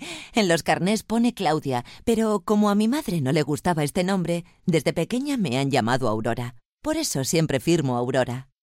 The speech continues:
La mujer dejó de teclear en el ordenador desesperada.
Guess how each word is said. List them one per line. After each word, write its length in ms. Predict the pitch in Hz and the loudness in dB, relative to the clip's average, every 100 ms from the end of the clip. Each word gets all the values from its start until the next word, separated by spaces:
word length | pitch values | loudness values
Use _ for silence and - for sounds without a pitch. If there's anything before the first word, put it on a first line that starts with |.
| _ _ _ _ _ _ _ _ - | _ _ _ _ _ _ _ _ 0
La 140 | 147 | 0
mujer 360 | 135 - 208 - - - | 0 0 -2 -4 -10 -2
dejó 340 | 160 131 180 | 0 2 0
de 100 | 180 | 2
teclear 460 | 175 165 123 139 156 | 0 -2 -2 -2 0
en 140 | 139 | 0
el 100 | 143 | 0
ordenador 460 | 127 131 123 131 220 | 0 0 0 -2 -2
desesperada. 760 | 110 - 185 156 113 - - | -2 -4 -4 -6 -6 -12 -20